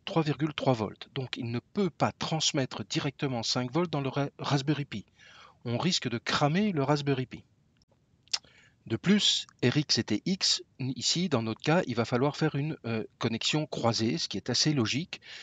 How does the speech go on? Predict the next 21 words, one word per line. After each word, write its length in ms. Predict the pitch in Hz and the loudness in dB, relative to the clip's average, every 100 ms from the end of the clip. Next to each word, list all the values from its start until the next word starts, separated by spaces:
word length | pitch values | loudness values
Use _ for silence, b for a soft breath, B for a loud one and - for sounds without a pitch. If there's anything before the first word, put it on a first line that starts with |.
| B B - | B B 2
Ce 160 | - | 4
qui 220 | 139 - | 4 4
est 100 | 139 | 2
transmis 680 | - 151 165 160 - 170 165 | 2 2 4 6 4 4 2
par 180 | - 120 | 2 0
le 80 | 120 | 2
Raspberry 460 | 117 123 135 127 139 | 2 4 4 2 0
Pi 300 | 156 147 113 | -2 0 2
va 200 | 120 117 | 2 2
être 140 | - | -2
réceptionné 1000 | - 113 110 147 - 143 - 151 147 143 139 | -6 -2 2 4 4 2 2 2 4 2 0
par 220 | 113 113 | -2 0
le 120 | 110 | 0
Arduino, 440 | 104 110 110 160 | 0 -2 -2 -4
donc 260 | 147 113 - | -4 -6 -4
le 60 | 113 | -4
T 260 | - 147 | 0 0
X 440 | 170 160 - - - | 0 -2 -2 -2 -4
du 160 | 117 104 | -8 -4
Raspberry 460 | 123 107 107 113 | -4 -4 -6 -8
Pi 200 | - 143 | -8 -8